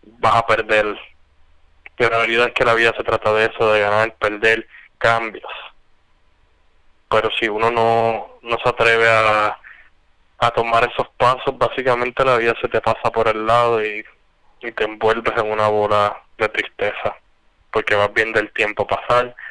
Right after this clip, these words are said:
los sueños quedarse en el mismo sitio. Y, y es algo, o sea, uno tiene que exhortar por los sueños siempre, no, no detenerse por lo que la sociedad te diga que está bien, por lo que te enseñaron que estaba bien.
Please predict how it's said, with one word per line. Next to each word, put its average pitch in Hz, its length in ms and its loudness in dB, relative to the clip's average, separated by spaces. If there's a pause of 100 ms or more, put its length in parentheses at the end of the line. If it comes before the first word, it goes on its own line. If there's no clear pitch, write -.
(280)
los 107 200 -2
sueños 110 340 -2
quedarse 107 400 2
en 107 100 0
el 104 100 -4
mismo 110 380 -12
sitio. 107 440 0 (640)
Y, 104 520 -2
y 101 40 -16 (880)
es 147 200 0
algo, 139 320 2
o 107 100 -2
sea, 110 200 4
uno 123 180 0
tiene 139 240 0
que 139 80 2
exhortar 120 420 -2
por 127 180 -2
los 120 120 -2
sueños 120 320 -2 (120)
siempre, 107 480 -6
no, 104 340 -6 (560)
no 113 140 2
detenerse 117 600 2
por 107 200 -6
lo 107 160 0
que 107 480 4
la 107 160 0
sociedad 110 400 0
te 117 140 2
diga 113 320 2
que - 100 -8
está 113 260 0
bien, 113 440 2
por 107 160 0
lo 107 180 0
que 107 380 0
te 113 80 -4
enseñaron 113 580 0
que - 100 -8
estaba 110 380 0
bien. 117 320 -2